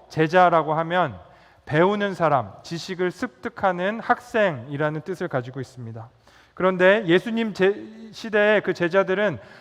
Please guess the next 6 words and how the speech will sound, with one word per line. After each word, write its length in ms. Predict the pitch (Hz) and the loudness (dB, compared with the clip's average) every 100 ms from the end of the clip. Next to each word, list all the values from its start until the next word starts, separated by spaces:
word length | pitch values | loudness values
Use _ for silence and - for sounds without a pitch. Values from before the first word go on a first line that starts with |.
| - | -8
단순히 480 | - 180 185 214 214 | 0 0 -2 -6 -8
지식을 580 | - 202 190 240 240 233 | -8 -10 -4 0 0 2
전달받는, 1000 | 185 180 196 196 185 165 165 180 214 262 - - _ | 0 2 4 4 4 0 0 -2 -2 -6 -14 -20 _
어, 220 | - 127 123 | -10 -8 -6
그런 160 | 147 | -6
학생의 960 | 156 214 - 226 202 190 202 247 254 | -4 -6 -4 -4 -2 -2 -2 -2 -6